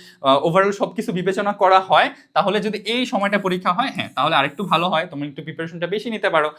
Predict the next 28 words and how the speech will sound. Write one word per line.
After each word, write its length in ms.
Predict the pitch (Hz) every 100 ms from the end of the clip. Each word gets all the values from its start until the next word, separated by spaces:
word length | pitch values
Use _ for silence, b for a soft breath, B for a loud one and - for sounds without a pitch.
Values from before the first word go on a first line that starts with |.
| B B
বা 80 | 139
একটু 160 | 143
বেশি 200 | 156 175
সময় 280 | 214 190 180
পাও। 240 | 175 151 B B
বিশেষ 220 | 165 220 214
করে 140 | 208
যারা 140 | 196
ফার্স্ট 220 | 196 202 202
টাইমার 220 | 208 196
আছো, 120 | 196
তাদের 200 | 165 170
জন্য 180 | 175 170
সুবিধা 260 | 175 170
বেশি 160 | 151 147
হবে। 220 | 156 214 -
সেকেন্ড 200 | 214 208
টাইমার 160 | 202 202
already 520 | 175 170 170 170 170
শুরু 240 | 175 170
করে 160 | 170 170
দিয়েছে, 200 | 165 165
অনেকের 240 | 151 151
শেষও 300 | 156 208 220
হয়ে 180 | 185 160
গেছে, 200 | 127 139 156 B B
তাই 100 | 208
না? 180 | 262 -